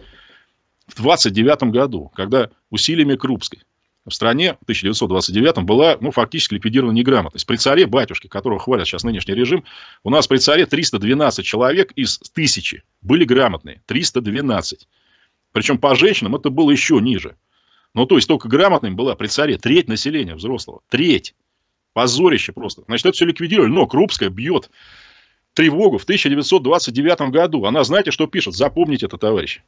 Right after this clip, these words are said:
У нас, пишет Крупская, возможен рецидив неграмотности. То есть, когда люди формально могут читать и писать, но не могут анализировать то, что написано. Об этом она в двадцать девятом году писала.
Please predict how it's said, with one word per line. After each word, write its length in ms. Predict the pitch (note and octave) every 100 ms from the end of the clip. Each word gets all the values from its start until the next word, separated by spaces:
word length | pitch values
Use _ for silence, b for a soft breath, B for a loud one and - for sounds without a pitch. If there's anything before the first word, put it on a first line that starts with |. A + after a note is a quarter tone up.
| - - -
У 100 | C3
нас, 240 | F3 -
пишет 260 | F3 C#3+ G#2+
Крупская, 360 | D3+ D3 F#2
возможен 440 | G#2+ B2+ D3+ E3 C3
рецидив 640 | C#3 E3 - D3 D#3+ F3+
неграмотности. 760 | D#3 D#3 F3+ F3+ B2+ F2+ - - _ _ _ _ _
То 200 | F#3+ G3+
есть, 140 | G2 -
когда 280 | A#2 D#3+
люди 200 | G3+ G3
формально 760 | - D3 F3+ F#3 G3+ C#3 F2+ -
могут 320 | A2+ F#3 C3+ -
читать 340 | D3 F3+ C#3
и 40 |
писать, 380 | A2+ C3 G3 E3+
но 100 | B2
не 120 | D#3
могут 340 | E3+ F#3 E3+ D#3+
анализировать 720 | E3+ F3 F3+ C#3+ F#3+ B2 -
то, 100 | D3
что 140 | -
написано. 460 | A#2+ D3 D#3+ - E2
Об 160 | G2+ C3+
этом 200 | F#3 C3+
она 140 | D3+
в 40 | F#2
двадцать 300 | C#3 D3+ B2
девятом 340 | D#3 D#3 A2
году 220 | C3+ D#3+
писала. 320 | - - -